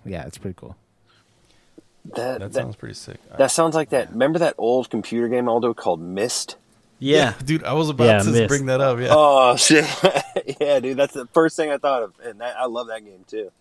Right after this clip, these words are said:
Speaker 2: Sorry.
Speaker 3: I thought it was so weird when I was younger. I didn't get it when I was young. And actually, my, my grandpa used to play it. Well,
Speaker 4: That was in fucking,
Speaker 3: and,
Speaker 4: we were in,
Speaker 3: uh,
Speaker 4: like, middle school, dude.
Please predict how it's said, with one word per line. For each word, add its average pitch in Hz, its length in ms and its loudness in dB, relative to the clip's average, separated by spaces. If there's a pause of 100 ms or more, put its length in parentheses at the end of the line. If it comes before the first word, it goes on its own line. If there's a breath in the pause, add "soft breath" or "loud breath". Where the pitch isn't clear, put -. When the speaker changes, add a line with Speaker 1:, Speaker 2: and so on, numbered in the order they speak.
Speaker 2:
Sorry. 82 200 -18 (360 soft breath)
Speaker 3:
I 120 120 -4
thought 147 180 -4
it 139 60 -4
was 107 180 -8
so 107 220 -6
weird 101 440 -10
when 98 220 -12
I 95 80 -8
was 92 180 -12
younger. 92 540 -12
I 107 100 -6
didn't 123 260 -6
get 95 180 -8
it 95 120 -6
when 90 120 -10
I 87 40 -10
was 85 180 -12
young. 85 340 -14
And 90 120 -16
actually, 90 480 -14
my, 87 280 -12
my 92 160 -14
grandpa 107 520 -6
used 85 200 -8
to - 60 -18
play - 200 -14
it. - 180 -18
Well, 101 220 -16
Speaker 4:
That 113 120 -2
was 123 180 -2
in 113 80 -4
fucking, 123 360 -4
Speaker 3:
and, 104 200 -4
Speaker 4:
we 120 100 2
were 123 60 0
in, 120 80 -2
Speaker 3:
uh, - 20 -2
Speaker 4:
like, 101 80 -6
middle 113 280 -2
school, 101 260 -8
dude. - 340 -12